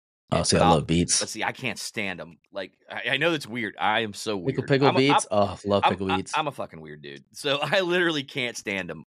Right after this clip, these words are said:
Speaker 2: Like, I have to freeze them, and then I
Speaker 1: Right.
Speaker 2: drop them into a smoothie, and then I make sure I put a bunch of blueberries,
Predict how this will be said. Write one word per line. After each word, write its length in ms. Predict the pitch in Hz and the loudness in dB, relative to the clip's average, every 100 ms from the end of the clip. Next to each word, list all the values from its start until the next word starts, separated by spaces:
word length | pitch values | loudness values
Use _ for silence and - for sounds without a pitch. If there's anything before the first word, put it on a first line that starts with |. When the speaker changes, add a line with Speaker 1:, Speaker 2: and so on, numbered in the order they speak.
| - | -6
Speaker 2:
Like, 240 | 90 85 _ _ _ _ _ _ _ - | -6 -6 _ _ _ _ _ _ _ -2
I 220 | 117 151 | 2 2
have 300 | 151 131 127 | 0 -2 -4
to 340 | - 123 113 104 _ _ _ | -10 -10 -8 -12 _ _ _
freeze 380 | 151 214 233 120 | 2 4 4 0
them, 300 | 82 85 101 _ _ _ _ | -4 -6 -12 _ _ _ _
and 140 | 120 131 | -4 0
then 60 | |
I 80 | 120 | 2
Speaker 1:
Right. 120 | 135 139 | 4 6
Speaker 2:
drop 260 | 127 160 - | 6 4 2
them 140 | 139 | 0
into 240 | 127 110 | 0 -4
a 20 | 95 | -4
smoothie, 580 | - 170 185 113 101 - - 107 | -4 -2 -2 -2 -6 -10 -10 -6
and 100 | 120 | -2
then 80 | |
I 80 | 117 | -2
make 180 | 120 117 | -2 -4
sure 240 | - 143 127 | -4 -2 -2
I 60 | |
put 160 | 113 113 | 0 -4
a 40 | |
bunch 180 | 104 101 | -4 -6
of 80 | 98 | -6
blueberries, 720 | 127 135 131 123 123 120 | 0 2 6 6 4 2